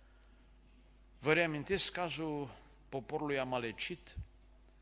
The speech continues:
care la ieșirea poporului Israel din Egipt i-a urmărit și a lovit pe cei de la urmă.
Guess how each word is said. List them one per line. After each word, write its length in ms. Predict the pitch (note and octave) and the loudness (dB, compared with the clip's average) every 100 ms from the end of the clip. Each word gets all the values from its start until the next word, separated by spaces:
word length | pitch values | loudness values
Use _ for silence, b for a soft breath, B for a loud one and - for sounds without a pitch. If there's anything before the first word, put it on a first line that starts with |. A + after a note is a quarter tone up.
| b b b b - | b b b b -12
care 200 | - C#3 | -4 -2
la 120 | C3+ | 0
ieșirea 380 | C#3 - F#3 E3 | 0 0 0 0
poporului 420 | C3+ C3+ E3 D#3 | 0 -2 -2 -2
Israel 320 | C3+ - E3 | -2 0 -2
din 160 | C3 C3 | -2 -2
Egipt 400 | B2+ A2+ D#3+ - | -2 -2 -4 -4
i-a 220 | - D3 | -2 0
urmărit 580 | C#3 B2+ C3 C#3+ E3 - | 0 -2 -2 0 0 -2
și 180 | - C#3+ | -6 -4
a 60 | |
lovit 320 | C3 C3 C3 D#3 | -2 -2 -2 -6
pe 200 | - C3+ | -8 -6
cei 480 | - D#3 D3+ C3+ A#2+ - - - | -4 -2 -4 -6 -12 -20 -20 -14
de 140 | A#2 B2+ | -4 -2
la 120 | A#2+ | 0
urmă. 400 | D3 D3+ A2 | 2 2 0